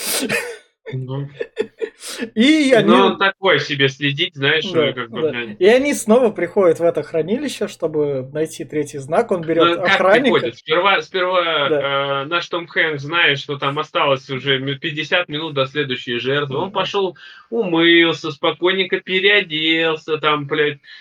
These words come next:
Speaker 1: То есть, э, он не спешил, нормально все. Он еще чайку попил по-любому там, блядь, в перерыве где-нибудь. <laughs> Потом: "Бля, ну, пойдемте в ар-,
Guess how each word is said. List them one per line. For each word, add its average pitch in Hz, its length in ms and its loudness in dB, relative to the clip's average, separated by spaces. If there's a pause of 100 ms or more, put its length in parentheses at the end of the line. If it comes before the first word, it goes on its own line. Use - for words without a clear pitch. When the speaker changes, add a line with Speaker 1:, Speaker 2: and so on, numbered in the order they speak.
(140)
Speaker 1:
То 139 120 2
есть, 143 260 -2
э, 139 40 -2 (580)
он 196 180 -4
не 214 80 -4
спешил, 110 460 -6
нормально 139 360 -2
все. 120 160 -8
Он 139 60 -2
еще 151 180 -8
чайку 156 320 -2
попил 143 320 0
по-любому 123 420 -4
там, 117 180 -4
блядь, 117 140 -2
в - 40 -18
перерыве 120 340 0
где-нибудь. 110 260 -6 (460)
<laughs> 147 680 2
Потом: 180 240 2 (140)
"Бля, 190 260 4
ну, 240 240 -4 (280)
пойдемте 269 320 -4
в - 80 0
ар-, 147 80 0